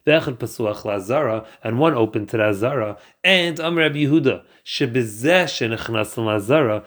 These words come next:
the set of gates that open to the Azara, Pish Pish Katan Hayalei. It had a small door within the large doors, Sheboi Nichnasin Livloish Es Hazara.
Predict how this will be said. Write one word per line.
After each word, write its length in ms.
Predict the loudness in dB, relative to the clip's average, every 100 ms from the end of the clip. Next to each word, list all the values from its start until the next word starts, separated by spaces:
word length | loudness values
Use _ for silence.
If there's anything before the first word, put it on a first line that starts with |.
| _ _
the 100 | -12
set 440 | -10 -4 -2 -2 -4
of 180 | -6 4
gates 320 | 4 4 0
that 160 | -4 0
open 340 | 0 0 -4
to 100 | -2
the 100 | 0
Azara, 500 | 0 0 0 0 -2 -8 _ _ -2
Pish 300 | 0 0 0
Pish 280 | -2 -2 -2
Katan 480 | 2 4 2 -2 2
Hayalei. 440 | 2 2 0 -6 -12 -20 _ _ _ _ -8
It 120 | -4
had 260 | 4 4 4
a 100 | 0
small 640 | 0 -6 0 2 2 0
door 480 | -2 -2 2 4 4
within 760 | 4 2 2 -2 0 4 4 2
the 100 | 0
large 540 | 4 6 4 2 0
doors, 440 | 2 4 2 -2 -8 _ _ _ _ _ _ _ -20 -20 -20 -8
Sheboi 560 | 2 4 6 6 6 6
Nichnasin 840 | 2 0 -2 -2 -2 -6 -6 -8 _ _
Livloish 800 | -6 2 4 4 4 4 4 0 -4
Es 240 | -4 -2
Hazara. 560 | -2 2 2 2 0